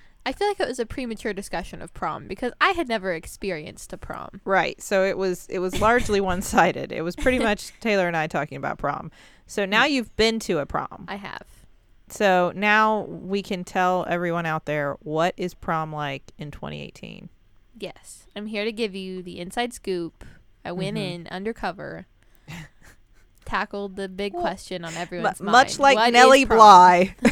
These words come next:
Speaker 2: <laughs>
Speaker 1: <laughs>
Speaker 2: Riley went in undercover to a prom. No, wait.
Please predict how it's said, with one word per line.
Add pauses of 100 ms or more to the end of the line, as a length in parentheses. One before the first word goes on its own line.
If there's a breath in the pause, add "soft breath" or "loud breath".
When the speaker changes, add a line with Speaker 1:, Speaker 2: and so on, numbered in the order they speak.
(140)
Speaker 2:
<laughs>
Speaker 1:
<laughs>
Speaker 2:
Riley
went
in
undercover
to
a
prom. (1300 loud breath)
No,
wait.